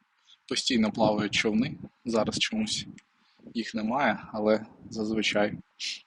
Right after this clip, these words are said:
в літній час набагато більше тут руху відбувається. Досить вітряно, але дуже круто.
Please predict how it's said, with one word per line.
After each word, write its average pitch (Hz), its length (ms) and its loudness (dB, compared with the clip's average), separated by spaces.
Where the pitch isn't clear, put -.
в 110 80 -2
літній 104 300 4
час - 480 -4
набагато 101 440 -6
більше 98 460 -2
тут - 300 -14
руху 110 420 -4
відбувається. 101 640 -4
Досить - 380 -6
вітряно, 120 420 -4
але 113 160 -8
дуже 110 240 -4
круто. 98 360 -6